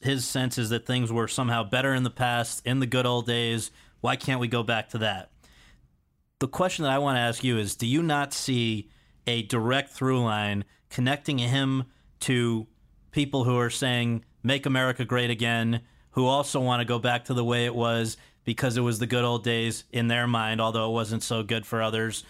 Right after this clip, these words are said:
in the society? I mean, would Archie Bunker be a Trump guy?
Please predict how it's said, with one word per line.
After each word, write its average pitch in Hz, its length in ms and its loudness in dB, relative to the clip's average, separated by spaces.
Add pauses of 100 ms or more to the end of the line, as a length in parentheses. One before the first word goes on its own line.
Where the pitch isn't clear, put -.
(240)
in 113 220 0
the 107 60 0
society? 117 560 -2 (180)
I 117 80 -2
mean, 131 160 0 (200)
would 170 420 0 (760)
Archie 143 380 0
Bunker 117 680 -2 (240)
be 147 360 2
a 147 140 0
Trump 185 300 -2
guy? - 280 -4